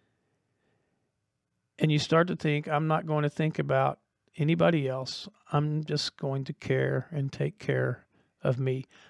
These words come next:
I'm just gonna care about me and what I want." I'm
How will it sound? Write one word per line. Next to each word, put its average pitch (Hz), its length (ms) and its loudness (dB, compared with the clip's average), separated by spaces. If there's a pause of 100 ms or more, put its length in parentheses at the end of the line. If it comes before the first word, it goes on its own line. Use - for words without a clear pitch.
I'm - 60 -18
just - 180 -6
gonna 135 160 -4
care 143 240 2
about 175 260 4
me 151 340 2 (1400)
and 139 160 -2
what 127 160 0
I 123 120 2
want." 127 240 -6 (1400)
I'm - 60 -20